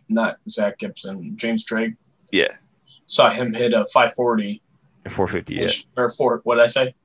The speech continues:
Speaker 2: Five forty.
Speaker 1: Oh, sorry. Yeah. So you see him hit that, and which we, that's very rare. They're usually, like, a mat
Speaker 2: Yeah, definitely.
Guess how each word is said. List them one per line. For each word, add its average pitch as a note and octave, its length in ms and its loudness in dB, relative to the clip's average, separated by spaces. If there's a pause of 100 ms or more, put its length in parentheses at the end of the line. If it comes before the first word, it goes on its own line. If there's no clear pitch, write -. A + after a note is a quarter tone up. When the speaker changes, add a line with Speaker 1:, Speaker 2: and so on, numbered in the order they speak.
(160)
Speaker 2:
Five - 360 -2
forty. E2 260 -4 (280)
Speaker 1:
Oh, G2+ 120 4
sorry. - 180 -2 (140)
Yeah. G#2+ 240 2 (220)
So - 100 2
you B2 120 4
see C#3+ 200 4
him C#3+ 160 2
hit B2+ 220 0
that, C#3 300 8
and A2 400 2 (280)
which - 320 -4
we, B2 320 -6
that's A2+ 240 -4
very B2 200 6
rare. G#2 320 2
They're G#2+ 140 -4
usually, G#2+ 340 0
like, G2+ 200 -2
a G#2 80 -4
mat G#2 340 -2 (1400)
Speaker 2:
Yeah, F#2 200 4
definitely. E2 140 0